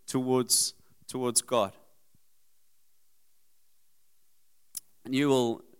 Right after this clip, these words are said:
see that some of these are scripture that we twisted a little. But this is how we sometimes operate. "Where does my help come from?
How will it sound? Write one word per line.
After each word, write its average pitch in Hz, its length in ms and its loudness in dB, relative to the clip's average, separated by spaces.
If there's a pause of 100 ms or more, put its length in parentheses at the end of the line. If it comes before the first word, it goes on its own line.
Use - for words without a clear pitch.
(1300)
see 143 200 -2
that 127 120 0
some 139 220 2
of 131 80 2
these 123 460 2 (920)
are 117 360 0 (840)
scripture - 520 -4
that 117 160 0
we 110 100 -6
twisted 120 480 -2
a 110 60 -6
little. 101 280 -6 (1500)
But 113 80 -14
this 139 160 -2
is 143 140 0
how 120 160 2
we 117 100 -2
sometimes 113 580 -2
operate. 107 380 -6 (480)
"Where 170 240 6
does 214 300 6
my 190 180 6
help 170 340 4
come 175 200 6
from? 110 320 0